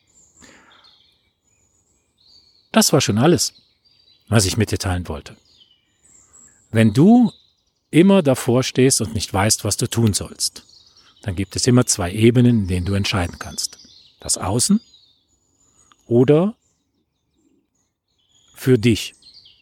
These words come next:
die für dich Welt. Im Außen sind Entscheidungen natürlich ganz anders. Im Außen mache ich Suchmaschinenoptimierung für einen Blog.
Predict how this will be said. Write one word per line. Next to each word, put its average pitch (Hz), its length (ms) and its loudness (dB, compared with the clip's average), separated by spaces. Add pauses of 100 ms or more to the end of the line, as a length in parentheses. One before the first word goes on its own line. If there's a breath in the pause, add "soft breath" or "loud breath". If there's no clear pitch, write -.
(100)
die 113 100 -2
für 165 320 2
dich 127 280 0
Welt. 78 340 -10 (1800)
Im 104 160 -6
Außen 180 380 2
sind 147 220 0
Entscheidungen 143 580 2
natürlich 135 400 0
ganz 117 220 0
anders. 151 400 2
Im 117 140 0
Außen 147 460 -2
mache 139 320 2
ich 135 260 -2
Suchmaschinenoptimierung 117 1200 2
für - 180 -8
einen 92 220 -6
Blog. - 460 -10